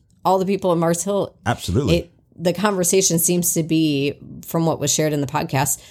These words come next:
Speaker 1: their hearts were earnest.
Speaker 2: Yes.
Speaker 1: And they earnestly were trying to be in community, and they earnestly were trying to do family. They just didn't have the skills. And that's all we're trying to say
Speaker 2: Yeah.
Speaker 1: in this, is that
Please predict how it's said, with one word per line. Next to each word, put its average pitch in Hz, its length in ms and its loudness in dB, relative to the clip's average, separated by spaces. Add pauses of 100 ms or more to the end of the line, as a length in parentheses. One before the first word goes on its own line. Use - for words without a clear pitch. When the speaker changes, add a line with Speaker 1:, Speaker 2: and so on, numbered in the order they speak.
(140)
Speaker 1:
their - 80 2
hearts 285 320 2
were 156 160 0
earnest. 156 480 -2
Speaker 2:
Yes. 90 440 0
Speaker 1:
And 180 140 4
they 226 160 2
earnestly 185 480 2
were 147 280 2
trying 151 340 -2
to 139 80 -2
be 143 160 -2
in 143 100 0
community, 131 540 -2
and 135 120 2
they 175 160 2
earnestly 175 460 0
were 151 260 2
trying 147 340 0
to 139 80 0
do 139 180 0
family. 135 500 0 (280)
They 185 100 4
just 214 120 2
didn't 226 180 0
have 151 120 0
the 135 80 0
skills. 156 480 0
And 170 180 0
that's 214 360 0
all 170 240 4
we're 165 180 2
trying 156 280 -4
to 127 100 -2
say 147 460 0
Speaker 2:
Yeah. 95 260 0
Speaker 1:
in 160 180 2
this, 147 220 0
is 147 200 -2
that 147 360 -2